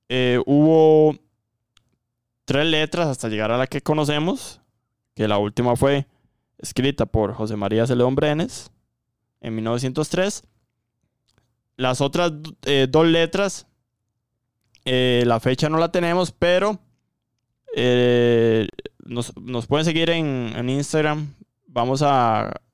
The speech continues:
a publicarlas. Eh, don Vladimir nos las va a fa-, facilitar. Las otras dos letras. Es parecido, pero no son iguales.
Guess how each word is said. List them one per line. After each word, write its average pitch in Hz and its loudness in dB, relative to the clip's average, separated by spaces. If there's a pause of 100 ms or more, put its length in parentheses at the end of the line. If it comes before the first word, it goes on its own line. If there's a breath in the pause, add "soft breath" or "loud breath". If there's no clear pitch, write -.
a 110 -4
publicarlas. 123 -2 (600)
Eh, 120 2
don 123 0
Vladimir 120 2
nos 151 0
las 123 2
va 135 2
a 135 -2
fa-, 143 2
facilitar. 120 -2 (720)
Las 113 -2
otras 117 0
dos 139 2
letras. 147 -2 (1080)
Es - -16
parecido, 175 -2
pero 131 0
no 131 -2
son 143 0
iguales. 143 0